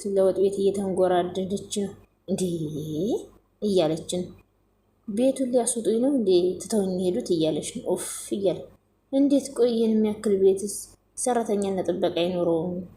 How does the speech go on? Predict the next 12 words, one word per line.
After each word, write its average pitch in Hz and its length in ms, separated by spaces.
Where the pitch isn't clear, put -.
ህም» 214 300
እያለች 196 480
ነው። - 140
ለነገሩ 208 580
ምን 135 200
ለነገረኛ 202 680
ሰው 190 160
ምን 220 280
ጥበቃና 196 560
ሰራተኛ 220 440
ያስፈልገዋል? 175 760
ህም፣ 381 540